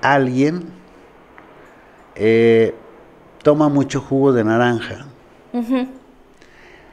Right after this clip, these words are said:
Speaker 1: y le pone limón hasta la leche.
Speaker 2: <laughs> Sí.
Speaker 1: ¿Sí? A todo le pone limón. Bueno,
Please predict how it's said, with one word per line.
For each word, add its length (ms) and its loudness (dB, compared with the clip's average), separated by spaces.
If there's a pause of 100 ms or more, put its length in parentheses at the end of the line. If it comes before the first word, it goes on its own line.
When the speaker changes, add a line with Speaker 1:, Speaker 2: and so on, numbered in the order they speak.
(120)
Speaker 1:
y 480 4 (140)
le 160 2
pone 300 2
limón 360 2
hasta 240 0
la 140 4
leche. 520 0 (460)
Speaker 2:
<laughs> 340 -8 (520)
Sí. 200 -4
Speaker 1:
¿Sí? 220 -10 (720)
A 200 -2
todo 220 6
le 140 4
pone 280 2
limón. 560 2 (560)
Bueno, 360 -4